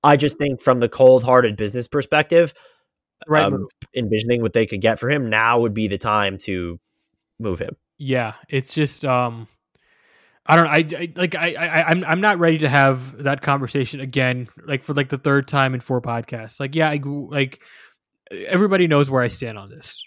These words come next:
Speaker 2: right? Like, like, you know where I stand on
Speaker 1: And
Speaker 2: this. It's just, it's, uh,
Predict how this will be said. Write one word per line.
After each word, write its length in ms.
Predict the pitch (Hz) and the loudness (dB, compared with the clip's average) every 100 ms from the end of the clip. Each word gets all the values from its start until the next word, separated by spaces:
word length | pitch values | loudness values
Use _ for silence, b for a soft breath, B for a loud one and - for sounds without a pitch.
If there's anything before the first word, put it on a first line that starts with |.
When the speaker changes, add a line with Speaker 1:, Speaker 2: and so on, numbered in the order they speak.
| - | -4
Speaker 2:
right? 220 | 131 127 | -2 0
Like, 220 | 131 127 | 0 2
like, 200 | 139 131 | 0 0
you 200 | 135 170 | 0 2
know 160 | 156 147 | 4 4
where 140 | 131 | 4
I 60 | 120 | 0
stand 300 | - 120 120 | -6 -8 0
on 60 | 190 | 0
Speaker 1:
And 100 | 143 | 0
Speaker 2:
this. 220 | 107 - | -10 -8
It's 180 | 151 - | -8 -2
just, 280 | 170 160 - b b b | -2 -2 -10 b b b
it's, 260 | - 139 - | -8 -8 -8
uh, 80 | - | -14